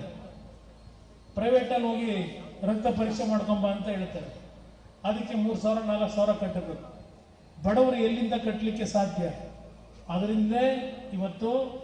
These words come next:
ಗ್ರಾಮ ಪಂಚಾಯಿತಿಯ ಮಟ್ಟದಲ್ಲಿ ಮತ್ತು ನಗರ ಪ್ರದೇಶಗಳಲ್ಲಿ ವಾರ್ಡ್ ಕ್ಲಿನಿಕ್‌ಗಳನ್ನು ಪ್ರಾರಂಭ ಮಾಡ್ತಕ್ಕಂಥದ್ದು, ಇದೆಲ್ಲವನ್ನ ಒಳಗೊಂಡಂತ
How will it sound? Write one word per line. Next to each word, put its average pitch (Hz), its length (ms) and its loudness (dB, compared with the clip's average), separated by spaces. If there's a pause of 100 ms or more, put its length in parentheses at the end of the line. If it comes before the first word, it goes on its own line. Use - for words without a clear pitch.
(960)
ಗ್ರಾಮ 214 320 2
ಪಂಚಾಯಿತಿಯ 226 680 -2
ಮಟ್ಟದಲ್ಲಿ 190 920 0 (440)
ಮತ್ತು 208 320 0 (320)
ನಗರ 196 280 0
ಪ್ರದೇಶಗಳಲ್ಲಿ 208 1080 -2 (280)
ವಾರ್ಡ್ 233 300 0
ಕ್ಲಿನಿಕ್‌ಗಳನ್ನು 220 680 0
ಪ್ರಾರಂಭ 202 360 -2
ಮಾಡ್ತಕ್ಕಂಥದ್ದು, 185 1120 -6 (380)
ಇದೆಲ್ಲವನ್ನ 220 480 0
ಒಳಗೊಂಡಂತ 202 680 -2